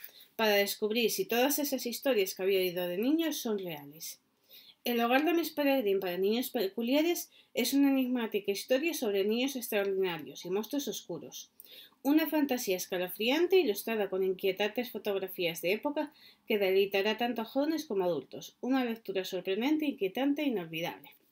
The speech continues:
Bueno, yo había visto la película cuando salió a los cines, el año pasado, si no me equivoco, y me había llamado bastante la atención. Y este año, pues, decidí leerme el libro.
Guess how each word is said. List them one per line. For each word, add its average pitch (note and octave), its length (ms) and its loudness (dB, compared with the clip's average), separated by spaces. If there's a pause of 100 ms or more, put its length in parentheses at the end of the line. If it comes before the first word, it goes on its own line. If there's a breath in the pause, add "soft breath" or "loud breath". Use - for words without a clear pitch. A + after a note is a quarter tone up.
(640)
Bueno, G3+ 380 -2 (280 loud breath)
yo A#3+ 140 4
había C#4+ 180 8
visto C#4+ 280 2
la A3 160 2
película G3 480 4
cuando F#3+ 260 0
salió F3+ 300 -2
a - 20 2
los D#3+ 220 -6
cines, C#4 440 0
el A3 100 2
año F#3 220 0
pasado, F#3 300 -4
si F#3 160 -6
no E3 80 -4
me E3+ 120 -6
equivoco, C4+ 600 -4 (480 loud breath)
y C#4 120 6
me B3+ 100 4
había A#3 220 8
llamado D4+ 300 6
bastante D4 400 -2
la C#4 100 2
atención. F3 520 -6 (400 soft breath)
Y A3+ 160 0
este A3+ 200 0
año, C4 200 0
pues, A#3 220 0
decidí G#3 480 2
leerme G3+ 400 4
el G#3+ 100 -4
libro. C#4 400 0